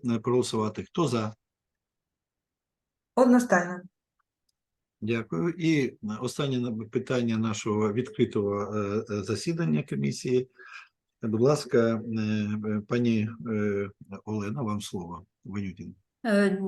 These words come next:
Speaker 3: дякую. Шановний головуючий, шановні члени комісії, до вашої уваги пропонується проект рішення про визначення переліку суб'єктів господарювання, які підлягають плановим заходам державного нагляду контролю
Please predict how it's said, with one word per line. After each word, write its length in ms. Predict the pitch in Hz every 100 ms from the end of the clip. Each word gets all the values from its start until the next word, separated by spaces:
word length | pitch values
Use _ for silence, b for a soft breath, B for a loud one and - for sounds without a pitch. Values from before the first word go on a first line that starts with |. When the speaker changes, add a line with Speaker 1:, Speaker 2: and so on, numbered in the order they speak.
| 190
Speaker 3:
дякую. 760 | 185 208 190 202 190 190 190 185
Шановний 380 | - 233 247 233
головуючий, 520 | 220 214 220 262 247
шановні 400 | 233 214 220 214
члени 320 | 185 208 208
комісії, 500 | 196 185 170 180 185
до 80 | 180
вашої 340 | 202 226 226 180
уваги 260 | 175 190
пропонується 600 | 190 190 202 185 185 185
проект 340 | 185 220 226 190
рішення 400 | 196 - 214 214
про 180 | 220
визначення 480 | 208 214 208 - 190
переліку 460 | 185 196 185 185 190
суб'єктів 500 | - 180 185 185 175
господарювання, 760 | 180 185 185 185 196 247 240
які 160 | 185 208
підлягають 540 | 180 180 190 208 208
плановим 420 | 190 185 170 165
заходам 420 | 165 180 180 170 165
державного 460 | 170 175 170 170
нагляду 420 | 170 165 165 160
контролю 480 | 165 175 208 262 254